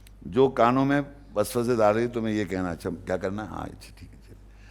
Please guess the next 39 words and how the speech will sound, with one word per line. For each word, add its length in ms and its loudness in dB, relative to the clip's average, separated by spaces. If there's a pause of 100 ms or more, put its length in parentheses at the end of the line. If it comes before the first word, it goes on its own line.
(220)
تو 100 0
کہنا 300 6
چاہیے، 200 2
"یہ 60 4
all 260 4 (320)
are 140 6 (120)
the 80 6 (120)
rulers 380 6
of 100 6
the 340 2 (460)
world،" 400 10 (1160)
اور 140 6 (100)
اس 160 -2
کا 180 8
عرش 200 6
عظیم 380 6
ہے 280 4 (160)
ملکہ 300 4
سبا 260 6
کا۔ 140 4
اور 80 4
قرآن 400 8
میں 120 4 (160)
کوئی، 420 0
کسی، 240 -4
کوئی 200 4
عرش 180 2
عظیم 300 0
نہیں 200 -2
ہے، 180 -4 (300)
even، 260 2 (440)
آ، 360 8
سلیمان 320 4
علیہ 140 8
السلام 220 8
کا 120 8
عرش 180 2
نہیں 260 0
ہے، 40 0